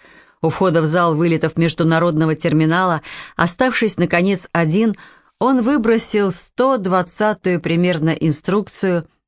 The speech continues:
и проследил краем глаза, как слева со стороны парковки выбежал какой-то респектабельный дядечка и начал резво копаться в урне,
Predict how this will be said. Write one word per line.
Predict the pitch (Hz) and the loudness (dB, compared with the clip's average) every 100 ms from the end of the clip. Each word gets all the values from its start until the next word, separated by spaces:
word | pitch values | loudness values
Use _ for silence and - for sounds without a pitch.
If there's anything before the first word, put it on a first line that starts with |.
| - | -4
и | 208 | -2
проследил | - 208 196 202 220 254 | 0 -2 0 0 0 -2
краем | 226 196 185 180 | 0 0 2 0
глаза, | 160 175 196 208 185 - _ | 0 0 0 -2 -4 -10 _
как | - 196 - | -4 -4 -4
слева | - 190 190 220 180 | -4 0 2 0 -2
со | 165 | -4
стороны | - 170 175 165 | -2 0 0 0
парковки | 170 165 262 - 202 | -2 0 -4 -2 -2
выбежал | 220 240 220 208 | 0 0 0 -2
какой-то | 196 185 226 220 185 - - - | -2 -2 0 0 -2 -6 -20 -4
респектабельный | 196 214 - 175 - 254 233 220 208 175 | -2 -2 -4 -6 -2 -2 0 0 0 0
дядечка | 151 143 143 - 240 240 - _ - | 0 0 -2 -4 -4 -4 -8 _ -2
и | 190 | 0
начал | 247 233 220 | 0 0 -2
резво | 202 262 294 220 202 | 0 0 0 -2 -2
копаться | 185 180 202 - 196 | -2 0 -2 -2 -2
в | 175 | 0
урне, | 190 196 175 147 | 2 2 2 0